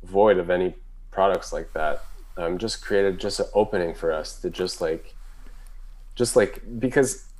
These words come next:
when you, you go at the basics, and I kind of going back to my earlier point, is you need to, everyone needs to understand their portfolio. So if you can be that place where people understand their portfolio, it just unlocks so many possibilities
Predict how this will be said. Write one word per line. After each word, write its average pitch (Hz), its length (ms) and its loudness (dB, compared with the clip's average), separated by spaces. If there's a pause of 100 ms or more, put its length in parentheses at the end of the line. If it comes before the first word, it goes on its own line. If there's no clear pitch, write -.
(140)
when 131 280 6
you, 143 260 6
you 110 120 2
go 113 180 8
at - 400 4
the 98 60 0
basics, 101 380 4
and 101 80 4
I 98 60 4
kind 110 200 2
of 98 100 2
going 95 220 2
back 92 280 2
to - 80 -10
my 87 240 2
earlier 95 340 2
point, 87 260 -2
is 87 220 -6 (360)
you 113 120 2
need 135 240 4
to, 107 260 8 (320)
everyone 127 300 8
needs 107 240 2
to - 120 -6
understand 95 600 0
their 95 80 -2
portfolio. 92 680 -2 (360)
So - 120 -4
if 127 220 4
you 156 60 8
can 101 500 0 (540)
be 120 240 6
that 98 260 6
place 95 260 2
where 92 120 2
people 95 480 -2
understand 98 500 0
their 90 60 -2
portfolio, 107 640 2 (200)
it - 100 -12
just - 180 -2
unlocks 107 460 0
so - 680 8
many 113 300 6
possibilities 90 920 2